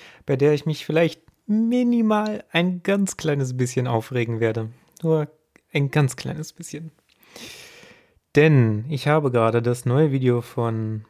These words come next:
MyLab gesehen und konnte es mir nicht verkneifen, darauf eine Reaktion zu geben.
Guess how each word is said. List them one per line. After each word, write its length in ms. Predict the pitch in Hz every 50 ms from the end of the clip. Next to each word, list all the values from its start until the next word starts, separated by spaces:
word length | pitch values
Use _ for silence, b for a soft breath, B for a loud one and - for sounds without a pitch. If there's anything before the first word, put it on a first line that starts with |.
| _ _
MyLab 640 | - 131 127 131 147 160 170 143 113 107 - - -
gesehen 640 | - 117 104 107 113 107 107 107 120 156 180 185 175 b b b b b b b b b b _ _ _ _ _ B B B B B B B B B B
und 320 | - 131 123 123 123 - -
konnte 320 | - 135 139 147 - 165
es 180 | 139 127 - -
mir 180 | 131 123 123
nicht 240 | 123 123 123 - -
verkneifen, 760 | - - 120 - - 113 107 107 107 - - 127 131 143 147
darauf 460 | - 131 113 113 117 135 139 - -
eine 240 | 160 135 123 123 123
Reaktion 500 | 131 147 165 - - - 156 117 110 113 - b b b b b b b _ _ _
zu 220 | - - - 131
geben. 380 | 127 - - 151 156 165 160 -